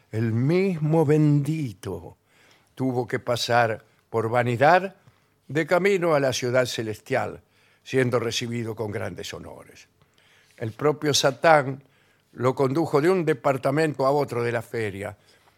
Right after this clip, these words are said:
ofreciéndole vanidades tales como los reinos de la tierra a precios especiales,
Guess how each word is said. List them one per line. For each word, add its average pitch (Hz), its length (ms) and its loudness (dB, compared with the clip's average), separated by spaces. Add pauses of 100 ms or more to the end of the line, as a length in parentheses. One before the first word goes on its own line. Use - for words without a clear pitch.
(180)
ofreciéndole 139 640 0
vanidades 127 500 0
tales 120 200 2
como 107 360 -4 (420)
los 123 180 4
reinos 131 360 2
de 117 60 -2
la 117 120 -2
tierra 131 480 2
a 104 100 -8
precios 117 380 -8
especiales, 117 920 0